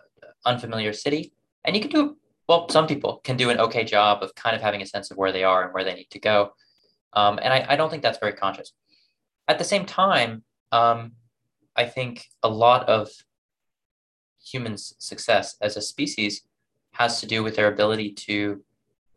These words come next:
grapple with space in multiple ways and represent space in multiple ways and represent other information in a spatial way. And I think that requires more than just one kind of spatial representation. For instance, if you think about a city that you're familiar with,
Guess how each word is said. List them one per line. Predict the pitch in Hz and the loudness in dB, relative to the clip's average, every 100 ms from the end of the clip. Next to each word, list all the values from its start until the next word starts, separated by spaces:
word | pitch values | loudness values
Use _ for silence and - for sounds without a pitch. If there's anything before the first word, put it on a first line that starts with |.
| _ _ _ | _ _ _
grapple | - 104 107 110 | 0 2 2 0
with | 104 | -2
space | - 104 101 - - | -2 0 0 -2 -10
in | 104 | -6
multiple | 95 - 113 | -6 -4 0
ways | 131 135 117 | 2 2 0
and | |
represent | 104 98 101 107 - | -2 -2 -4 -6 -4
space | - 101 | -4 -4
in | 101 | -6
multiple | 98 95 107 | -8 -6 -2
ways | 120 131 | 0 0
and | 113 | 0
represent | 107 110 104 98 - | -2 -2 -4 -4 2
other | 117 113 | 2 2
information | 107 107 104 104 101 135 - - | -2 -2 -2 -2 -2 -8 -16 -14
in | 117 | -12
a | |
spatial | 110 - 110 139 | -8 -6 -4 -4
way. | 139 147 151 _ _ _ _ _ _ - | -2 -2 -6 _ _ _ _ _ _ 0
And | 147 | 2
I | 160 | 2
think | 180 202 | 0 -2
that | 170 156 | 0 0
requires | 139 - 139 139 135 - _ | -2 2 2 4 0 -6 _
more | 123 127 131 | -2 2 2
than | 131 113 | 0 -8
just | 113 - | -12 -4
one | 110 113 | -4 -2
kind | - 107 101 | -2 -2 -4
of | |
spatial | - 104 101 98 | -6 -6 -2 -2
representation. | 95 98 - - - _ _ _ - _ _ | -2 -6 -4 -6 -6 _ _ _ -20 _ _
For | 117 123 | 0 2
instance, | 123 95 - - _ _ _ _ _ - | 0 -6 -10 -18 _ _ _ _ _ -10
if | 117 | -6
you | |
think | 120 180 | -4 0
about | 175 139 123 | 2 4 2
a | 123 | 0
city | - 123 120 | -6 -4 -4
that | 110 | -2
you're | 104 | -4
familiar | - 101 101 92 | -4 -2 -2 -2
with, | - - | -8 -18